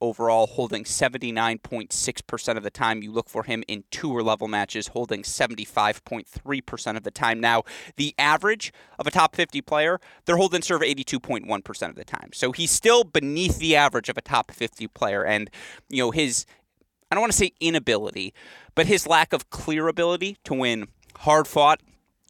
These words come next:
or excuse me, to win free points easily with the serve with just a massive plus one ball,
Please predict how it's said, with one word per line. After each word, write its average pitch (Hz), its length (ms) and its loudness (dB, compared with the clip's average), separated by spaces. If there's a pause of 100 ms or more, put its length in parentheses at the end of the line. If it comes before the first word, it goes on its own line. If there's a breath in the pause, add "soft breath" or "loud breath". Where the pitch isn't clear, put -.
(140)
or 156 100 6
excuse 156 280 2
me, 113 80 -2
to 143 100 -8
win 131 140 0
free 156 340 -4
points 147 400 -2
easily 147 360 -2
with 139 180 -4
the 123 80 -4
serve 143 360 0
with 131 160 -4
just 143 200 -6
a 123 40 2
massive 131 440 0
plus - 280 -2
one 127 220 -2
ball, 143 400 2